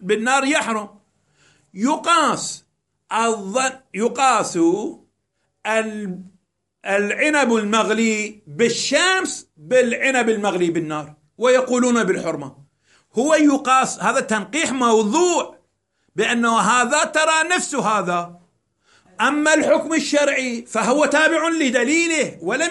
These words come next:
يستدل عليه بالظن القياسي. فما كان متعلقاً للظن القياسي ليس حكماً شرعياً، وما كان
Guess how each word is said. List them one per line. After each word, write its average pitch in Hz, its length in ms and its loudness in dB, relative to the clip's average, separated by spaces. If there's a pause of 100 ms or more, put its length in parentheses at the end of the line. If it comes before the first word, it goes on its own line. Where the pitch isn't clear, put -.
(140)
يستدل 302 500 0
عليه 247 400 0
بالظن 214 420 -2
القياسي. 156 640 -6 (1300)
فما 202 420 0
كان 277 640 -2
متعلقاً 262 760 -2
للظن 233 500 -2
القياسي 214 800 -2
ليس 214 320 0
حكماً 170 320 -8
شرعياً، 117 540 -10 (1800)
وما 208 460 0
كان 240 380 -2